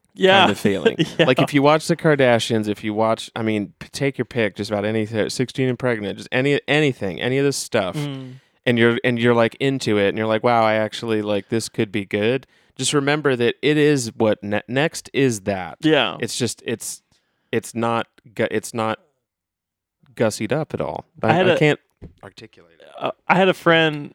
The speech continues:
Speaker 1: that I worked with in college that for when we,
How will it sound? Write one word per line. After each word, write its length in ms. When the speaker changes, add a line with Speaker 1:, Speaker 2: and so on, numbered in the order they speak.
Speaker 1:
that 160
I 40
worked 200
with 140
in 100
college 320
that 280
for 380
when 180
we, 240